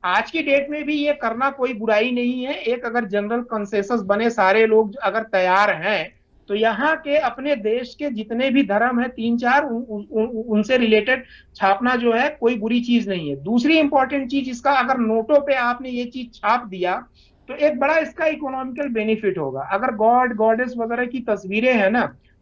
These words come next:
तो note की जो self life होती है या life होती है, बढ़ जाएगी। उसके पीछे कारण है,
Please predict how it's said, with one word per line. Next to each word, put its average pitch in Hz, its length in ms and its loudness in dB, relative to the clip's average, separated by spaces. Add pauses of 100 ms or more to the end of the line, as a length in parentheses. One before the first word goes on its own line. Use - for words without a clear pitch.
(100)
तो 220 60 2
note 208 400 2
की 269 60 -2
जो 254 180 -2
self 226 380 2
life 226 320 2
होती 208 260 -4
है 240 140 0
या 247 100 2
life 208 340 2
होती 226 300 -4
है, 247 60 0
बढ़ 185 300 2
जाएगी। 151 320 0
उसके 190 220 -6
पीछे 240 280 0
कारण 185 400 0
है, 127 100 -16